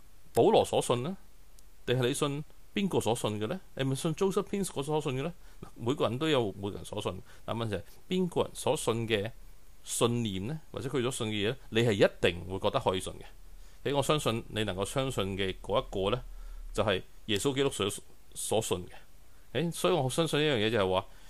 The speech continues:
耶穌基督所信嘅，你覺得你都一定可以信啦啩？誒，如果耶穌基督都信嘅嘢，你應該信，係嘛？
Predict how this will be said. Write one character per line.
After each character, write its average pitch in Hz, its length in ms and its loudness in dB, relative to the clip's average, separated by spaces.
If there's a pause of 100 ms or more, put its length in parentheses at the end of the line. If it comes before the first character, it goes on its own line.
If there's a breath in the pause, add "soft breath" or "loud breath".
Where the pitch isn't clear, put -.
耶 110 120 4
穌 180 160 6
基 190 80 6
督 190 100 6
所 156 220 4
信 160 280 6
嘅， 156 220 8 (400)
你 98 200 -2 (140)
覺 117 100 2
得 123 160 2 (460)
你 95 240 0
都 139 200 -2
一 - 60 4
定 101 160 -2
可 98 160 2
以 - 20 2
信 104 160 -2
啦 92 80 -4
啩？ 90 240 -4 (120)
誒， 123 120 -4 (100)
如 196 100 -4
果 139 60 0
耶 107 60 0
穌 123 160 -2
基 143 80 0
督 139 60 0
都 147 160 -2
信 110 200 0
嘅 92 80 0
嘢， 87 220 -2 (520 soft breath)
你 95 200 0
應 98 120 -4
該 101 80 4
信， - 160 -2 (500)
係 92 60 -8
嘛？ 92 160 -2